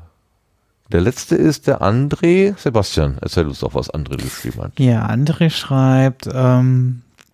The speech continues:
Speaker 2: äh, dass P-, die Zeit, als das Podcastland überschaubar gewesen ist, ähm, ist schon seit zehn Jahren vorbei, so. Und der Anspruch sehe ich auch nicht bei euch, sondern,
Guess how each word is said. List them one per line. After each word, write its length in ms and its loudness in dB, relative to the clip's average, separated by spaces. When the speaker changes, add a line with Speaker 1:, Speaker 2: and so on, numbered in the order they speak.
Speaker 2:
äh, 760 4
dass 180 -2
P-, 220 -12
die 160 -2
Zeit, 300 0
als 200 0
das 120 -4
Podcastland 640 -2
überschaubar 560 0
gewesen 720 0
ist, 640 -2
ähm, 520 4
ist 120 0
schon 180 0
seit 220 0
zehn 220 0
Jahren 200 2
vorbei, 800 2
so. 320 -4
Und 400 2
der 160 2
Anspruch 480 -2
sehe 240 2
ich 180 -2
auch 160 0
nicht 240 0
bei 160 0
euch, 300 0
sondern, 480 2